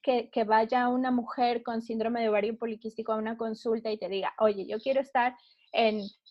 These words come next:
veinte por ciento de grasa corporal", que es bajo ya para una mujer, ¿no? O sea, seguramente un especialista le va a decir,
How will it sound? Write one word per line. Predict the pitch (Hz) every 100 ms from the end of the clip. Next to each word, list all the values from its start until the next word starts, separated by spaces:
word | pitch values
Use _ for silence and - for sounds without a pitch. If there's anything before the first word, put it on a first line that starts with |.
| - 202
veinte | 220 233
por | 247 254
ciento | 254 226
de | 214
grasa | 220 226
corporal", | 220 214 226 233 220
que | 214
es | 214
bajo | 226 220 226
ya | 214
para | 208 208 202
una | 202
mujer, | 196 208 240 226 _ _ _ _ -
¿no? | 202 277
O |
sea, | 294 233
seguramente | 233 220 233 240 233 240
un |
especialista | 233 233 214 202 202 214
le | 208
va | 196
a |
decir, | 202 220